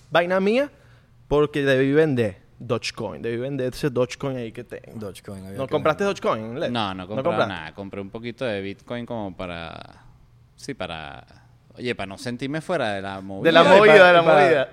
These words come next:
Speaker 3: O sea,
Speaker 2: Uno no
Speaker 3: ya
Speaker 2: sabe,
Speaker 3: basta.
Speaker 2: pues, si la vaina sube y
Speaker 3: Pero acciones, nada
Speaker 2: sentí
Speaker 3: de
Speaker 2: que
Speaker 3: eso.
Speaker 2: ganaste. Porque
Speaker 3: Este,
Speaker 2: después te das una patada en el culo, "Coño, ¿por qué no le metí?".
Speaker 1: Ajá.
Speaker 3: No, yo compré,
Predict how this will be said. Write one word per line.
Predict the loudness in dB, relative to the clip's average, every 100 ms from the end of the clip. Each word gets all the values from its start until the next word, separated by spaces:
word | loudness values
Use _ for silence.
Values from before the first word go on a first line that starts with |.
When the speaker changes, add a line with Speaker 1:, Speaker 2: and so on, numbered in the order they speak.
| -8
Speaker 3:
O | -12 -8
sea, | -2 0 0 0
Speaker 2:
Uno | 2
no | 2
Speaker 3:
ya |
Speaker 2:
sabe, | 4 6
Speaker 3:
basta. | 6
Speaker 2:
pues, | 6 2
si |
la | 2
vaina | 2 2
sube | -2 -2 -2 -4 -6 -6
y |
Speaker 3:
Pero | -2 -2
acciones, | -2 -2 0 2 0 -2
nada | 0 2
Speaker 2:
sentí | 4
Speaker 3:
de | 4
Speaker 2:
que | 4
Speaker 3:
eso. | 2
Speaker 2:
ganaste. | 0 -2 -8
Porque | -4 0 4
Speaker 3:
Este, |
Speaker 2:
después | 4 4 6
te | 6
das | 6
una | 6
patada | 2 2 0
en |
el | 0
culo, | -2
"Coño, | -4 -8
¿por | -12
qué | -14
no | -14
le | -14
metí?". | -16 -16 -18 -20 -12
Speaker 1:
Ajá. | -10 -8 -8 -12 -10 0
Speaker 3:
No, | 2
yo | 4
compré, | 2 2 2 2